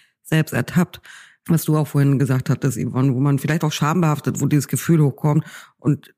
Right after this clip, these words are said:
das ist wichtig und richtig, dass genau diese Gefühle hochkommen, weil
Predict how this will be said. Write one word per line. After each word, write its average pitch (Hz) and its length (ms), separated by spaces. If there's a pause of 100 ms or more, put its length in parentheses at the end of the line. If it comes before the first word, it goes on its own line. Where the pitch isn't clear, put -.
(140)
das 139 180
ist 147 240 (100)
wichtig 170 360
und 147 180
richtig, 143 380
dass - 180
genau 139 220
diese 147 220
Gefühle 135 360
hochkommen, 127 460
weil 139 200